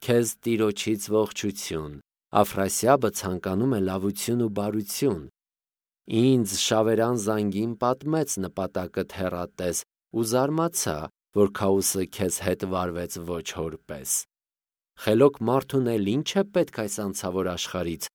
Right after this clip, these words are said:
Արի ինձ մոտ, ես հարուստ եմ, եկ,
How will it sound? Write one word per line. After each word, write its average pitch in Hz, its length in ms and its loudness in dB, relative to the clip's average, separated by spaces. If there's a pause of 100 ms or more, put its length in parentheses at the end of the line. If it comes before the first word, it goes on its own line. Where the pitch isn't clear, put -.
(260)
Արի 110 240 6
ինձ 160 240 4
մոտ, 185 360 4
ես 101 260 0
հարուստ 117 540 -2
եմ, 156 160 2 (240)
եկ, 123 400 4